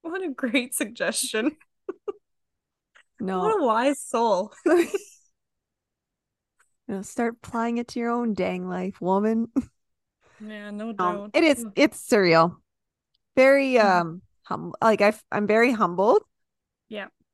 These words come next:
Speaker 2: And it, you know what it has taught me? 'Cause I'm not very good at doing this, is receiving praise and saying, "You are welcome." I always, if someone gives me a compliment, I'm like, "Oh, you're great too," or, "Oh, it's nothing." So I find this podcast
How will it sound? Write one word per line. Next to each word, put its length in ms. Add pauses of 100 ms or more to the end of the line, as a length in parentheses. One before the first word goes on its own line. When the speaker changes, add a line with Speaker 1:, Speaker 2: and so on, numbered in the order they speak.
(200)
Speaker 2:
And 140
it, 320
you 100
know 100
what 120
it 100
has 140
taught 300
me? 140
'Cause 160
I'm 140
not 260
very 240
good 140
at 140
doing 220
this, 260
is 180
receiving 840
praise 600 (960)
and 200
saying, 480 (180)
"You 300
are 140
welcome." 540 (180)
I 160
always, 380
if 100
someone 320
gives 220
me 140
a 40
compliment, 640
I'm 80
like, 200 (680)
"Oh, 240
you're 240
great 380
too," 260
or, 260
"Oh, 220
it's 240
nothing." 500 (1080)
So 140
I 100
find 400
this 120
podcast 840